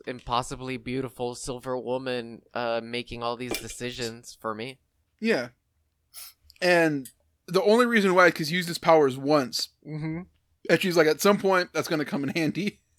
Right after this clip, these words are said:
Speaker 2: <laughs> Trust me. Everybody knows you're the Lord Imp. That rules."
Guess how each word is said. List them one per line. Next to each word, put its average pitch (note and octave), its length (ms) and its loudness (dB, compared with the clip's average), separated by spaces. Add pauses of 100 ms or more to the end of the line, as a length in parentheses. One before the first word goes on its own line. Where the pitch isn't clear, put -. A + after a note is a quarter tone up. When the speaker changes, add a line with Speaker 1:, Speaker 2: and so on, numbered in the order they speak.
(160)
Speaker 2:
<laughs> A4+ 360 4
Trust - 440 2
me. G3 260 -2 (560)
Everybody G#3+ 500 6
knows F3+ 340 4
you're E3+ 120 4
the D#3+ 120 4
Lord D3+ 320 6
Imp. C#3+ 300 2 (140)
That E3 200 6
rules." D3+ 520 2